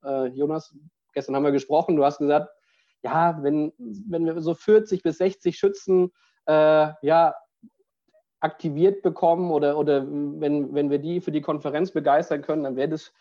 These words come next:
schon so ungefähr ein Erfolg. Und jetzt, jetzt schaue ich live rein und wir sind bei hundertsechsunddreißig. Äh, das hätten wir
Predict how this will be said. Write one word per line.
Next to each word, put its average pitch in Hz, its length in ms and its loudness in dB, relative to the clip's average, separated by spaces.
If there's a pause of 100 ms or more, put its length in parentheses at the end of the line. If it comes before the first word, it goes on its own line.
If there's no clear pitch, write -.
(120)
schon 156 260 -2
so 143 140 0
ungefähr 156 340 -2
ein 135 140 -2
Erfolg. 143 480 -4
Und 135 80 -4
jetzt, 135 200 -6
jetzt 151 600 -10
schaue 151 240 0
ich - 80 -8
live 143 340 0
rein 139 240 2 (300)
und 143 120 -2
wir 139 100 2
sind 151 220 -2
bei 139 200 2
hundertsechsunddreißig. 156 1200 -2 (320)
Äh, 135 160 2
das 131 200 -6
hätten 147 340 -4
wir 143 340 0